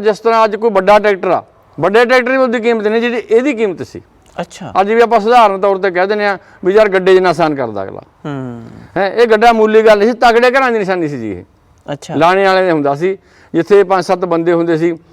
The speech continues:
Speaker 1: ਕਿ ਉਹ ਦੋ ਬਲਦ ਚਾਹੀਦੇ ਸੀ ਇਹਨੂੰ, ਫਿਰ ਚਲਾਉਣ ਵਾਸਤੇ ਬੰਦੇ ਚਾਹੀਦੇ ਸੀ, ਫਿਰ ਖੇਤ ਵੀ ਚਾਹੀਦਾ ਸੀ ਬੀਜਣ
Speaker 2: ਹੂੰ।
Speaker 1: ਵਾਹੁਣ ਵਾਸਤੇ।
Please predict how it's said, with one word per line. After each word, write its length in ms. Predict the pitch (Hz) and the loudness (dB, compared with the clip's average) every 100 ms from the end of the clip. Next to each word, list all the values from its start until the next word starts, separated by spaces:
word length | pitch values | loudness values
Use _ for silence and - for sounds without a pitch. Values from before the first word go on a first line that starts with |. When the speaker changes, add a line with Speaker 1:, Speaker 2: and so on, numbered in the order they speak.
| _ - | _ 0
Speaker 1:
ਕਿ 60 | |
ਉਹ 80 | 220 | 2
ਦੋ 180 | 190 196 | 4 2
ਬਲਦ 320 | 170 190 226 | 4 4 4
ਚਾਹੀਦੇ 340 | 214 196 190 185 | 2 2 2 2
ਸੀ 80 | |
ਇਹਨੂੰ, 280 | 190 214 196 | 2 -2 -4
ਫਿਰ 120 | 165 | -4
ਚਲਾਉਣ 320 | 185 190 185 185 | -2 -2 -2 0
ਵਾਸਤੇ 260 | 180 170 | 0 0
ਬੰਦੇ 240 | 180 185 180 | -4 -2 -2
ਚਾਹੀਦੇ 320 | 180 180 175 | -2 0 0
ਸੀ, 240 | 170 170 - _ - | -2 -4 -8 _ -4
ਫਿਰ 140 | 190 | -2
ਖੇਤ 300 | 190 190 185 | 0 2 2
ਵੀ 140 | 196 208 | 2 0
ਚਾਹੀਦਾ 320 | 190 185 180 | 0 0 -2
ਸੀ 200 | 165 170 _ _ _ - | -4 -8 _ _ _ -8
ਬੀਜਣ 200 | 143 156 | -4 -2
Speaker 2:
ਹੂੰ। 80 | 160 | -2
Speaker 1:
ਵਾਹੁਣ 160 | 170 185 | -2 -2
ਵਾਸਤੇ। 360 | 165 - 156 | -4 -4 -12